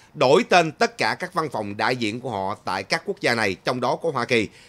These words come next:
Và Hoa Kỳ được ưu tiên đầu tiên thì họ sẽ sử dụng cái chữ Taiwan Representative, tức là văn phòng đại diện của Đài Loan. Đây là một cái văn phòng được xem là bán chính thức của tòa đại sứ Đài Loan tại Washington D C và tại New York. Tuy nhiên thì, à,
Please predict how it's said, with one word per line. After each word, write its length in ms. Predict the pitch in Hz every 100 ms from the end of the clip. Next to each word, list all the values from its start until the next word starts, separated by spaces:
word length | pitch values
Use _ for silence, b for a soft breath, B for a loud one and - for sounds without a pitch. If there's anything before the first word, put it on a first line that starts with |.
| B
Và 120 | 110
Hoa 160 | 98 147
Kỳ 220 | 139 113
được 200 | 107 -
ưu 140 | 165
tiên 260 | 139 147 123
đầu 160 | 113 101
tiên 220 | 143 127 b b -
thì 100 | 104
họ 140 | 95
sẽ 140 | 117 127 _
sử 260 | 113 - 143
dụng 280 | 151 104
cái 160 | 113 170
chữ 160 | 104 107 -
Taiwan 480 | 165 160 156 139 113
Representative, 720 | 151 180 139 139 127 - 117 -
tức 140 | 156 143
là 180 | 101 92 B B
văn 220 | - 175 151
phòng 220 | 123 113
đại 160 | 104
diện 180 | 113 101
của 80 | 117
Đài 140 | 123
Loan. 220 | 101 120 104 B B -
Đây 260 | 185 202
là 140 | 175 135
một 280 | 117 117
cái 120 | - 170
văn 240 | 165 147
phòng 200 | 123 117
được 140 | 110 101
xem 200 | 139 131
là 80 | 101
bán 320 | 107 170 226
chính 160 | 233
thức 160 | 208 240
của 80 | 196
tòa 300 | - 117 107
đại 240 | 98 92
sứ 360 | 117 - 202 233
Đài 140 | 202 107
Loan 240 | 117 131 - B B _
tại 260 | 92 95
Washington 560 | 110 135 139 - 147 131
D 240 | 135 123
C 160 | 135 117
và 120 | 104
tại 180 | 90 92
New 280 | 120 110 139
York. 120 | 190 B B B
Tuy 120 | 190
nhiên 260 | 190 202 151 -
thì, 200 | 135 131
à, 220 | 120 117